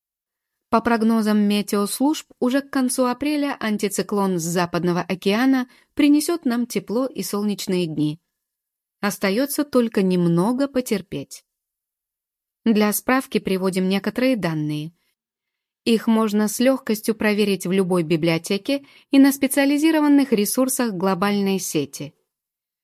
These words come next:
В тысяча восемьсот восемьдесят девятом году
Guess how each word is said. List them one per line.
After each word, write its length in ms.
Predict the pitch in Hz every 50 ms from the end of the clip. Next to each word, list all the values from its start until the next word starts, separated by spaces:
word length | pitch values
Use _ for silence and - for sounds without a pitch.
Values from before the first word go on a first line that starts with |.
| _
В 100 | _ -
тысяча 460 | - - 320 330 - 330 - - 269 220
восемьсот 640 | 202 214 214 - 208 196 180 - - 226 226 -
восемьдесят 680 | 196 180 196 196 190 - 185 180 170 170 - 180 165 160
девятом 480 | 156 185 170 165 156 156 - 165 170
году 400 | 160 175 175 160 220 269 269 -